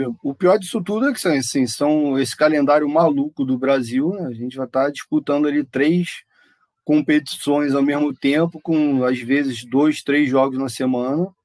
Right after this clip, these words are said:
Ainda bem que o nosso time, é, o nosso time alternativo, né? Agora é time alternativo. Normalmente é até melhor do que o, do que o titular, que o Abel vem escalando.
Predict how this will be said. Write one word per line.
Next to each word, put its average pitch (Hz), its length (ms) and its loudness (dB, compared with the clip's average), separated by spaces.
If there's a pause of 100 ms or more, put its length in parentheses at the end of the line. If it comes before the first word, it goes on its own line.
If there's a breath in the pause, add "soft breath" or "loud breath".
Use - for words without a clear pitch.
(1500 soft breath)
Ainda 165 300 4
bem 151 180 2
que 151 60 -4
o - 20 2
nosso 147 220 2
time, 123 560 0 (580)
é, 120 460 0
o 120 60 -6
nosso 127 280 0
time 117 600 -2 (560)
alternativo, 143 840 2
né? 135 100 -2
Agora 131 340 -2
é 117 40 -10
time 151 180 -4
alternativo. 127 640 -4 (880)
Normalmente 151 500 2
é 143 40 2
até 160 180 4
melhor 151 420 4
do 139 100 -6
que 139 120 -2
o, 123 340 0 (160)
do 123 140 -6
que - 140 -4
o 139 100 2
titular, 139 540 2
que - 60 -2
o 139 40 2
Abel 131 200 0
vem 131 140 0
escalando. 135 640 -2